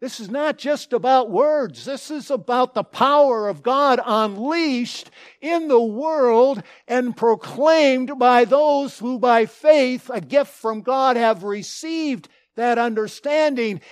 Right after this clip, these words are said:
and live it out in their daily lives. We do not want to ever let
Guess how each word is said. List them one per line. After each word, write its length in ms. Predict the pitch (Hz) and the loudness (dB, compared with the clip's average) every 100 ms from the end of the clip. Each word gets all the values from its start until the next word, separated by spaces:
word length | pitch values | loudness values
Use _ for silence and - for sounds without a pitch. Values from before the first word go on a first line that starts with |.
| - | -10
and 360 | 233 233 226 | -2 -2 0
live 300 | 226 294 320 | -2 0 2
it 160 | 285 262 | 4 4
out 280 | 285 302 254 | 6 6 4
in 140 | 240 | 2
their 160 | 240 247 | 0 0
daily 400 | 220 262 262 269 | 0 0 0 -2
lives. 960 | 285 294 285 277 180 - - - - _ _ _ _ _ _ _ _ _ _ _ _ _ _ _ _ _ _ _ _ _ _ _ _ _ _ _ _ _ _ _ _ _ _ | 0 0 -2 -4 -6 -12 -20 -20 -20 _ _ _ _ _ _ _ _ _ _ _ _ _ _ _ _ _ _ _ _ _ _ _ _ _ _ _ _ _ _ _ _ _ _
We 60 | 135 | -16
do 120 | 135 | -14
not 340 | 135 208 220 _ _ | -12 -12 -14 _ _
want 380 | 151 175 175 _ _ _ - | -14 -14 -14 _ _ _ -20
to 160 | - | -14
ever 500 | 185 220 202 220 214 | -8 -8 -8 -14 -14
let 640 | 202 139 156 170 135 - | -18 -12 -8 -8 -10 -16